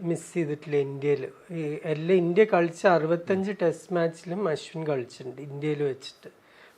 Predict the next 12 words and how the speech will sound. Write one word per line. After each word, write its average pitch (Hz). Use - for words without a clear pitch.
പുറമെ 175
പോകുമ്പോ 196
അറുപത്തേഴ് 190
മാച്ചിൽ 170
നാൽപത്തൊന്നിലെ 165
അശ്വിൻ 147
കളിച്ചിട്ടുള്ളൂ. -
എന്ന് -
പറഞ്ഞാല്, 185
ആ, 151
മൂന്നില് 185
രണ്ടിലധികം, 180